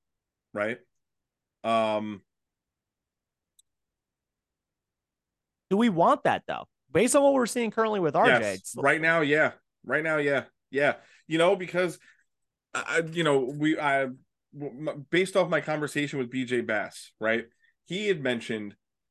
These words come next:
Speaker 1: uh, that he wanted to see more of R J Barrett with the ball in his hands. And, and that's where he was most comfortable,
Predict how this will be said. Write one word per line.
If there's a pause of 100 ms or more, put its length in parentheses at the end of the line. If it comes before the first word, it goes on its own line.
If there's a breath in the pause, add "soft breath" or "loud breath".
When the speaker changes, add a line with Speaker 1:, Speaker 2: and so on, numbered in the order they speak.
(140)
Speaker 1:
uh, (100)
that
he
wanted
to
see
more
of
R
J
Barrett
with
the
ball
in
his
hands.
And,
and
that's
where
he
was
most
comfortable,